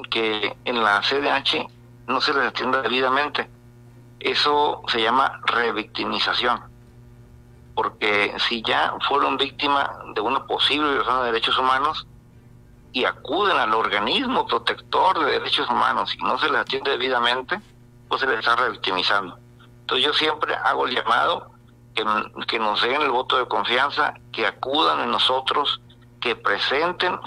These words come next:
formalmente sus quejas para poder nosotros activar el, los mecanismos y, pues, llevar a cabo una investigación profesional y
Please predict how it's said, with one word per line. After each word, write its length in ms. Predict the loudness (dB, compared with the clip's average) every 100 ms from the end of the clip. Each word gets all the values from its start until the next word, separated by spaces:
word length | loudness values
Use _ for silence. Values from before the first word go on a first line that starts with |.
| -2
formalmente 1040 | 0 2 4 4 2 0 -2 -2 -2 -2
sus 220 | -2 0 0
quejas 640 | 0 0 0 0 -4 -10 -16 -20 -20 -20 -20 -20 -4
para 260 | 2 2 2
poder 180 | 0 0
nosotros 560 | 0 2 0 0 0 0 -2
activar 720 | -2 -4 -2 2 2 0 -6 -12
el, 200 | -4 -2 0 0 -2 -8 -12 -12
los 380 | -8 -4 -2 0
mecanismos 800 | 0 0 -2 -2 0 0 0 -2 -8 -20 -20 -20 -14 -8
y, 180 | -6
pues, 240 | -4 -2 2
llevar 200 | 2 2
a 40 |
cabo 180 | 2 0
una 120 | 0
investigación 680 | 0 -2 -2 -2 0 0 -2
profesional 720 | -2 -2 0 0 2 2 0 -2
y 260 | -6 -10